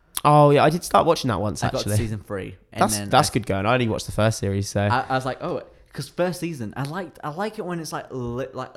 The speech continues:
Speaker 2: not too many episodes.
Speaker 1: I see, yeah.
Speaker 2: Like, if it's, like, six episodes, maybe an hour long, I was like, "Okay, I can
Speaker 1: That's
Speaker 2: get
Speaker 1: not
Speaker 2: into
Speaker 1: bad,
Speaker 2: it."
Speaker 1: is it? You can commit to that.
Speaker 2: Yeah, and it, it,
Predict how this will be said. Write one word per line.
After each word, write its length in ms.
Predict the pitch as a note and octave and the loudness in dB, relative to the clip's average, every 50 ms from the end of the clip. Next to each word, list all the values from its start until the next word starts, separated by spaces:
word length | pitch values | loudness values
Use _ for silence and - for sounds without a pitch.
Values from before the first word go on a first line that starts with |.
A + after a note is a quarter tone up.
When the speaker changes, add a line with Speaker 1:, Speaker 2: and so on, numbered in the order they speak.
| - _ - | -20 _ -14
Speaker 2:
not 220 | A#2+ B2 B2+ - - | -12 -12 -12 -12 -14
too 140 | - - | -14 -14
many 160 | B2+ B2 B2 B2 | -12 -12 -12 -14
episodes. 460 | B2 - - - C#3+ D3 D3 - - - | -16 -16 -16 -14 -14 -14 -14 -6 0 4
Speaker 1:
I 160 | C#3 C#3 C3+ | 6 6 6
see, 320 | B2+ - A2+ G#2 G2 G#2 | 6 4 0 -2 0 0
yeah. 340 | A2 A2 A2+ A2 G#2+ A2 A2+ B2 | 2 4 4 6 4 4 2 0
Speaker 2:
Like, 200 | B2+ C3 - - | -2 -4 -6 -6
if 120 | C3 C3 | -8 -8
it's, 140 | E3 D#3 - | -8 -8 -8
like, 120 | D#3 A#2+ C3 | -10 -10 -10
six 340 | - - - D3 - - C#3+ | -10 -10 -10 -10 -10 -10 -14
episodes, 580 | C3 - - - - B2+ A#2+ A#2 A2+ A2+ - _ _ _ _ - | -14 -14 -14 -10 -8 -6 -6 -6 -6 -8 -12 _ _ _ _ -12
maybe 300 | D#3+ F#3+ F#3+ E3 C3+ B2+ | -8 -6 -6 -4 -4 -4
an 100 | A#2 A2+ | -4 -2
hour 220 | A2 G#2+ G#2+ A2 | -4 -4 -4 -4
long, 220 | A2 A2+ A2+ A2+ | -4 -6 -6 -8
I 40 | A2 | -8
was 80 | G#2+ G#2 | -10 -12
like, 160 | A2+ - - | -12 -12 -12
"Okay, 240 | - G2+ - G#2+ F#2+ | -14 -12 -12 -10 -10
I 60 | G#2+ | -10
can 120 | - - - | -4 2 4
Speaker 1:
That's 160 | D3 C#3 - | 4 4 4
Speaker 2:
get 80 | - F3 | 4 4
Speaker 1:
not 80 | E3+ | 4
Speaker 2:
into 100 | D3+ D3+ | 6 8
Speaker 1:
bad, 220 | E3+ D#3+ D3 C3+ A#2+ | 10 10 10 10 8
Speaker 2:
it." 40 | |
Speaker 1:
is 60 | A2+ A#2 | 6 2
it? 40 | |
You 80 | A2+ B2 | 0 0
can 140 | - C#3+ C3 | 0 0 0
commit 280 | - D3+ C#3+ - - | 4 4 4 4 4
to 80 | - G#2+ | 2 -2
that. 100 | G2+ A2 | -2 0
Speaker 2:
Yeah, 160 | C#3 C#3+ - - | 0 -2 -2 -2
and 180 | B2 B2+ B2+ - | -2 -4 -4 -4
it, 220 | - C#3 C#3+ C#3+ - | -6 -8 -8 -8 -10
it, 200 | - C3+ D#3 D3 | -10 -10 -8 -8